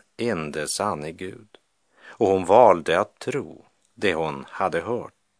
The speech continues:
Och hon bekänner och ber om nåd, och Herren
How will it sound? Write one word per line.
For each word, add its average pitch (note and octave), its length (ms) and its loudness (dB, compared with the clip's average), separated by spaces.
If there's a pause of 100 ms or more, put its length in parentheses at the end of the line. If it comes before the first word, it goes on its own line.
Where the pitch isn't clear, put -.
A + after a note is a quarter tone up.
(640)
Och - 200 -8
hon D#2+ 200 -6
bekänner G2+ 880 0 (360)
och C#3+ 180 -2
ber F2 500 -4 (120)
om G#2 340 -6
nåd, E2+ 380 -10 (720)
och - 300 -4
Herren G2 680 0